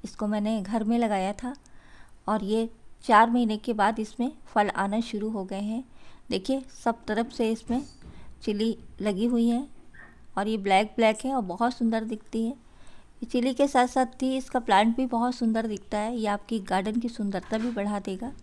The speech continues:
और जब ये पकती है तो ये पूरी लाल हो जाती है। और मैंने किसी से इसके बीज मांगे थे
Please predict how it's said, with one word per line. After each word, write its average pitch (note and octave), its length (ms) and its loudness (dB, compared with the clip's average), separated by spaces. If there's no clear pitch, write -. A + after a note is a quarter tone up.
और G#3 100 6
जब A#3+ 180 0
ये B3 100 4
पकती A#3+ 420 -2
है C#4 140 -4
तो G#3 60 -2
ये G#3 80 0
पूरी A#3+ 340 0
लाल G#3 300 4
हो A#3+ 120 -2
जाती G#3 360 -4
है। A#3 160 -4
और G#3 120 -2
मैंने G3+ 320 0
किसी G#3 280 -6
से A#3 220 -4
इसके - 240 -4
बीज A3 320 0
मांगे G3+ 300 0
थे B3 100 -2